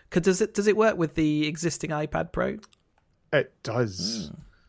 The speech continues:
Speaker 2: So that's, it's just for, for me, I, I have no performance issues. I am not fussed about the lidar. The iPad always feels like a four or five year purchase rather than an every generation for me.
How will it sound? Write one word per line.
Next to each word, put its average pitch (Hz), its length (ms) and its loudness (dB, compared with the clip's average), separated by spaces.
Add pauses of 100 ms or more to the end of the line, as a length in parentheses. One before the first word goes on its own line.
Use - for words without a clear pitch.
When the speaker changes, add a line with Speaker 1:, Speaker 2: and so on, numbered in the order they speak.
Speaker 2:
So 127 320 0
that's, 139 460 0
it's 143 180 -6
just 131 220 0
for, 139 100 0
for - 480 -6
me, 147 460 2
I, 131 260 0
I 131 80 0
have 127 260 0
no 139 380 4
performance 127 580 0
issues. 127 560 2
I 131 140 -4
am 123 160 -2
not 139 240 0
fussed - 300 -6
about 123 140 -4
the 123 60 -6
lidar. 120 600 2 (720)
The 131 60 2
iPad 131 540 2
always 131 300 2
feels 117 340 -4
like 135 140 -2
a 131 120 0 (120)
four - 240 -2
or 127 40 -2
five 131 360 0
year 131 160 4
purchase 165 540 -4
rather 120 180 4
than 117 140 -2
an 113 100 -2
every 120 180 -4
generation 127 640 -2
for 156 160 -4
me. 160 220 -4